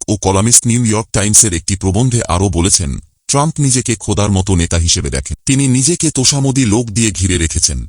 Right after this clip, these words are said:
এরা বহিষ্কার হবার ভয়ে ক্রমাগত ট্রাম্প এবং তার অজ্ঞতাপূর্ণ সকল অবস্থানকে সমর্থন করে। ট্রাম্প সত্যিকার অর্থে বিশ্বকে ট্রাম্প টাওয়ারের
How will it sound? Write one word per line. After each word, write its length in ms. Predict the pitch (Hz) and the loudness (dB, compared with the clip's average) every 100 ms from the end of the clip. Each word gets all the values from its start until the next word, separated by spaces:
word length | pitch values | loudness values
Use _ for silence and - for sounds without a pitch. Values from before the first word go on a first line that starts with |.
| - | -4
এরা 220 | 110 117 | -2 0
বহিষ্কার 520 | 98 110 160 - 147 | 0 2 2 0 0
হবার 340 | 117 98 98 104 | 0 0 0 0
ভয়ে 260 | 80 90 | 2 0
ক্রমাগত 600 | 98 98 107 120 117 69 - _ - | 0 0 0 0 -2 -2 -4 _ -2
ট্রাম্প 300 | 113 117 151 - | 0 0 -2 -4
এবং 240 | 95 95 | 0 0
তার 240 | 92 85 85 | 0 0 0
অজ্ঞতাপূর্ণ 720 | 85 90 107 117 - 107 98 | -2 -2 -2 -2 -2 0 2
সকল 380 | 98 - 101 98 90 | 0 -2 -2 -2 0
অবস্থানকে 600 | 85 90 - 90 85 82 | 2 2 0 -2 -2 -2
সমর্থন 540 | - 85 82 - 82 | -2 -2 -4 -2 -4
করে। 260 | 76 65 69 - _ | -2 -6 -8 -14 _
ট্রাম্প 280 | - 139 156 | -2 0 0
সত্যিকার 500 | - 151 160 156 143 | -2 -2 -2 -2 -2
অর্থে 340 | - 117 117 | -2 -2 -2
বিশ্বকে 460 | 87 101 131 - 104 | 0 2 0 0 -4
ট্রাম্প 300 | - 107 117 | -2 -2 0
টাওয়ারের 320 | 113 101 101 | 0 2 0